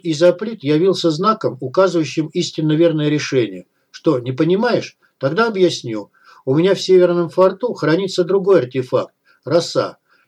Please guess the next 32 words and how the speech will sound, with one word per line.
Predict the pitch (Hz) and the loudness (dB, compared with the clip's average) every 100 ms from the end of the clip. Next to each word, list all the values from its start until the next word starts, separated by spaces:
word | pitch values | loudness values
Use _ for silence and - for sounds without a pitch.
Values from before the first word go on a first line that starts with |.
| - | -10
И | |
тоже | 135 233 214 | -2 -2 -2
в | - | 0
тотеме, | 190 180 139 123 110 | 2 2 0 0 -2
только | 104 190 196 208 | 0 0 0 -2
в | |
другом, | 185 190 143 131 110 | 0 0 2 0 0
не | 131 | -2
похожем | 185 185 170 113 113 | -2 0 0 0 -2
на | 127 147 | 0 2
этот. | 113 - 90 _ _ _ _ | 0 -4 -18 _ _ _ _
По | 139 | 2
легенде, | 160 175 240 175 | 2 2 -2 -2
эти | 151 147 | -2 -2
святые | - 165 165 170 | 0 0 4 2
артефакты | 165 185 180 226 - | 2 -2 -4 -6 -4
являются | 147 147 175 165 - | -2 2 4 2 -2
ключами, | 139 160 160 247 240 135 - _ _ _ - | -2 -2 0 0 0 -4 -10 _ _ _ -6
ну, | 220 220 | 0 0
или | 202 214 | 0 -2
пропуском | 196 220 165 120 - 151 151 | -2 0 0 -2 -8 -4 0
в | |
рай. | 156 110 92 _ _ _ - | 2 0 -4 _ _ _ -4
Это | 214 202 | -2 0
изоприт, | 170 139 165 - 196 240 | -2 2 0 2 -4 -2
роса | 131 131 - 208 | 0 0 0 -2
и | 190 175 175 | -2 -4 -2
аура. | 196 160 113 98 - _ _ _ | 2 2 2 -4 -10 _ _ _
Очень | 208 214 190 | -4 0 2
необычные | 175 175 226 226 175 | 4 4 0 -6 -4
диковинные | 139 143 202 202 185 170 | -2 -2 0 2 2 2
артефакты. | 160 170 - 123 101 _ 98 | 2 -2 0 -2 -2 _ -18